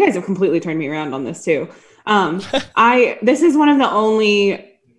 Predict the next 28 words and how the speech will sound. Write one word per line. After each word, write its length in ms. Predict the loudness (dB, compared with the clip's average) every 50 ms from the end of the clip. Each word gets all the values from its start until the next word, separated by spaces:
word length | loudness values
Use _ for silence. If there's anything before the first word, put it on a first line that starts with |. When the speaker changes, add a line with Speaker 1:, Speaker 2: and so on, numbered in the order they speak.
| -4
Speaker 1:
movies 480 | -2 2 2 2 2 2 2 0 0 0
where 360 | 0 0 2 2 2 0 0 -2
Hulk 340 | -2 0 0 0 -2 -4
doesn't 280 | -4 -4 -2 -2 -4 -8
talk. 440 | -6 -4 -2 -2 -2 -4 -8 -14 -16 _ -8
Actually, 220 | -8 -4 -2 -2
I 40 | 0
think 160 | 0 0 0 -2
it's 180 | -4 -6 -6
the 160 | -6 -6 -4 -4
only 380 | -4 -4 -2 -2 -2 -2 -2
movie 580 | -4 -4 -4 -6 -8 -8 -10 -10 -10 -12 -14 _ _ _ _ _ _ _ -6
where 120 | -4 -2
Hulk, 340 | 2 2 0 0 0 -4 -8
Hulk 300 | -6 -2 0 0 0 0
doesn't 280 | -2 -2 -2 -2 -4 -6
say 180 | -4 -4 -2 -2
anything 500 | -2 -4 -4 -6 -10 -16 -16 -16 -18 -20 _ _ _ _ _ _ _ _ _ _ -8
during 180 | -6 -4 -2 -2
the 80 | -4 -4
entire 280 | -6 -6 -8 -10 -10
movie. 460 | -10 -12 -16 -18 _ -18 -18 -18 -18 _ _ _ _ _ _ _ _ _ _ _ _ _ _ _ _ -6
Like 100 | -6 -4
Speaker 2:
D-, 60 | -4
Speaker 1:
the 60 | -4
green 280 | -4 -4 -2 -2 -2 -4
guy 160 | -4 -8 -10
Hulk, 280 | -10 -10 -12 -14 -14